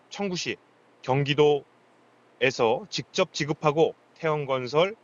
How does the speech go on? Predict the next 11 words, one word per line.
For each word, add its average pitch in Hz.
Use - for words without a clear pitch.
워크아웃 127
신청으로 139
하도급 175
업체 160
동요 160
및 127
공사 151
중단을 139
방지하기 123
위해 123
태원건설의 151